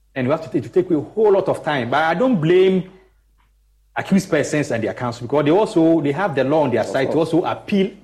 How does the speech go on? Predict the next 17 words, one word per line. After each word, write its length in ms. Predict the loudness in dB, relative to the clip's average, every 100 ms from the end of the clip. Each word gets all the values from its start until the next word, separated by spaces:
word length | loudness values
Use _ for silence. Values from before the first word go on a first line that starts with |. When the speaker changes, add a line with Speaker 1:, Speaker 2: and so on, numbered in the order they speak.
| -12
Speaker 1:
at 260 | -12 -12 _
every 300 | -2 0 0
stage 420 | 0 2 0 0 -8 -20 _
of 340 | -4 -4 -6 -8
the 80 | -8
process. 440 | -4 -4 -4 -14 -20 _ _ _ _ _ _ _
But 480 | -4 -4 -8 -20 _ _ _ -16
it 100 | -2
is 120 | 2
the 80 | 2
duty 640 | 2 2 2 2 0 -2 -6
of 100 | -4
the 80 | -2
court 220 | 0 0
to 40 | 0
also 160 | 0
manage 340 | 0 2 0